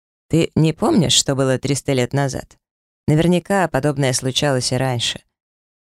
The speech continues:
Тьер как-то снисходительно ухмыльнулся, и колдунья почувствовала, как где-то внутри снова закручивается вихрь негодования.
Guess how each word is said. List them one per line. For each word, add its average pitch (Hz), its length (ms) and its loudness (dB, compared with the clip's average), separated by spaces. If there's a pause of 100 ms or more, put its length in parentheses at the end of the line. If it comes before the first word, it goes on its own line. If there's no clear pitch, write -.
(220)
Тьер 185 360 2
как-то 180 260 -2
снисходительно 156 880 0
ухмыльнулся, 175 760 0 (380)
и 170 60 -4
колдунья 208 420 2
почувствовала, 202 720 0
как 185 220 -2
где-то 170 440 0
внутри 156 680 0 (320)
снова 220 440 4
закручивается 180 800 0
вихрь 175 420 2
негодования. 190 1000 0